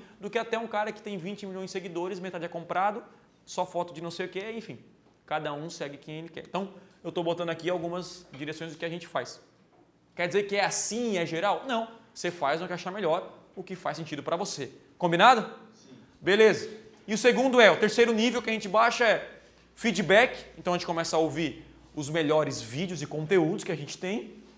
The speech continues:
Speaker 1: e promove os melhores. Então descobri lá um,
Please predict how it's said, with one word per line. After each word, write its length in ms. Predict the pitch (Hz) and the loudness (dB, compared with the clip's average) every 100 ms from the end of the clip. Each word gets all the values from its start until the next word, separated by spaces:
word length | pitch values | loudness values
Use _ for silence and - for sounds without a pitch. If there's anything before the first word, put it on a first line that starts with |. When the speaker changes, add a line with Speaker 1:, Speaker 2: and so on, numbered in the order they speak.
| - | -6
Speaker 1:
e 520 | 214 262 - - - - | 0 0 -2 -12 -14 -4
promove 480 | 220 190 165 170 175 | -2 0 2 2 0
os 80 | |
melhores. 500 | 175 202 147 - - - _ _ _ _ _ _ - - - - _ _ - - | -6 -4 -4 -4 -12 -20 _ _ _ _ _ _ -10 -10 -14 -20 _ _ -20 -18
Então 140 | - 160 | -8 -8
descobri 340 | 160 202 190 | -2 2 4
lá 220 | 208 202 220 | 6 6 4
um, 580 | 214 208 202 185 165 | 2 -2 -2 -2 -4